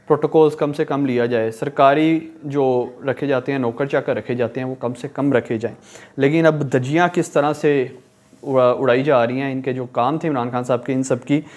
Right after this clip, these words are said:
चलते हैं जी केपीके की तरफ। मामला शुरू होता है मिशाल यूसुफजई साहबा, जिन्होंने ईद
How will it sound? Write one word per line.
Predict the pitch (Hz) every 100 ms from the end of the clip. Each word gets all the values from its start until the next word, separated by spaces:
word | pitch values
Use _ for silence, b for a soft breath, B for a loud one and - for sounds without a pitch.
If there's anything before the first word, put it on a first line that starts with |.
| B B B B -
चलते | 160 165
हैं | 185
जी | 196
केपीके | - 156 170 160
की | 160
तरफ। | 151 123 123 143
मामला | 143 160
शुरू | 170
होता | 165 -
है | 156
मिशाल | 156 139 127 139
यूसुफजई | 135 127 113 - 127 123 127
साहबा, | 127 127 117 107 - B B -
जिन्होंने | 143 151
ईद | 151